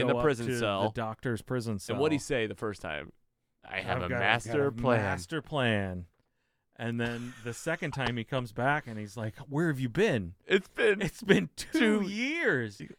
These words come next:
Speaker 2: he goes, "Well, I am just a worm. It takes me a long time to get places."
Speaker 1: But it's time for me to
Speaker 2: But it's
Speaker 1: finally
Speaker 2: time.
Speaker 1: tell you about the master plan. And it goes back to him, and
Speaker 2: And he's like,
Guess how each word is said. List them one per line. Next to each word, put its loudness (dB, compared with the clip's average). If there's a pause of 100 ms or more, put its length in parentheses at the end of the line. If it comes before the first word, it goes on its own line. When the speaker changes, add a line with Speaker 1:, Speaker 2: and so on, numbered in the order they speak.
Speaker 2:
he 0
goes, 0
"Well, 0
I -4
am 2
just -4
a 4
worm. 0 (500)
It 4
takes -2
me -2
a 2
long -2
time 2
to 0
get -2
places." -2
Speaker 1:
But 6
it's -4
time 0
for -6
me -2
to -4
Speaker 2:
But -18
it's -10
Speaker 1:
finally 2
Speaker 2:
time. -2
Speaker 1:
tell 4
you 4
about 4
the -4
master 0
plan. -2 (500)
And 2
it -2
goes 4
back 4
to -4
him, 0
and -4 (640)
Speaker 2:
And 0
he's 2
like, 0